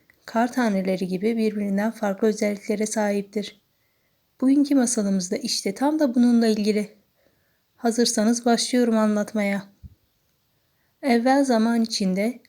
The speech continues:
kalbur saman içinde, develer cirit oynarken eski hamam içinde. Bir sinek kanadına kırk mandayı yükledim. Ne az gittim,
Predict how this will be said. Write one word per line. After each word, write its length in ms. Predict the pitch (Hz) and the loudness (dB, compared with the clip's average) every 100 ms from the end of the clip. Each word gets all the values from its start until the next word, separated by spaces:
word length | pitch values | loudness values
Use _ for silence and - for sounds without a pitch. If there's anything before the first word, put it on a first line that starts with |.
| _ - | _ -6
kalbur 420 | 226 214 208 262 | 0 0 2 -2
saman 400 | - 220 208 208 | -2 -4 -2 -2
içinde, 500 | 196 214 190 190 196 - _ _ _ _ | -4 -4 -2 -2 -4 -10 _ _ _ _
develer 440 | 226 226 226 247 247 | 0 2 4 2 0
cirit 280 | 220 240 240 | 0 0 2
oynarken 680 | 202 190 185 185 247 285 254 | 0 0 -2 -2 -2 -2 -2
eski 320 | 214 - 233 | -2 0 2
hamam 280 | 214 214 202 | 2 0 -2
içinde. 480 | - 220 202 196 196 _ _ _ _ _ _ - | -2 -2 0 -2 -4 _ _ _ _ _ _ -4
Bir 80 | 285 | -2
sinek 420 | - 240 262 269 | 2 4 4 2
kanadına 580 | 226 190 180 202 240 - _ _ | 0 0 -2 -2 -4 -8 _ _
kırk 240 | 254 254 | -6 -2
mandayı 420 | 233 202 196 202 202 | 0 2 2 2 0
yükledim. 640 | 208 - 202 202 233 - _ _ _ _ - | -4 -6 -4 -2 -2 -4 _ _ _ _ -4
Ne 140 | 262 269 | 2 4
az 260 | 285 277 | 4 2
gittim, 500 | 202 185 - 247 269 | -6 -4 -2 -2 -4